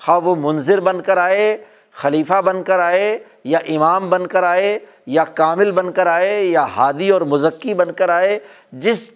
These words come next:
طرح کی حالت تھی، اسی کے مطابق اللہ تبارک و تعالیٰ نے انبیاء علیہم السلام کو بھیجا،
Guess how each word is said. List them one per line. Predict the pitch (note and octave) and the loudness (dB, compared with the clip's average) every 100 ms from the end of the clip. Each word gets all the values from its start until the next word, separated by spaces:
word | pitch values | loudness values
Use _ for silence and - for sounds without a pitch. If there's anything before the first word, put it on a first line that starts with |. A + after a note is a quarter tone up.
| - | -2
طرح | F3 G3 | 2 2
کی | G3+ G#3 | 0 -4
حالت | B2+ C3 F3 F3 | -2 0 0 -4
تھی، | G3 | -6
اسی | F#3 D#3 F#3 | -6 -6 -6
کے | F3 | -6
مطابق | D#3 D#3 D#3+ F3 D3 | -2 -2 -2 -2 -4
اللہ | D3+ E3 | -2 -2
تبارک | D#3+ D3 D3+ D#3 | 0 -2 -2 -4
و | D3 | -6
تعالیٰ | C3+ C#3 D#3+ E3+ | -2 -2 0 -2
نے | C#3+ - _ _ _ - | -6 -12 _ _ _ -8
انبیاء | D3 D#3 E3+ | -2 2 2
علیہم | E3 D#3 D3+ | 2 -4 -6
السلام | D3+ - C3 D3+ F3 | -12 -4 0 0 -2
کو | E3+ C3 | -6 -6
بھیجا، | A2 B2 C#3+ | -6 -4 0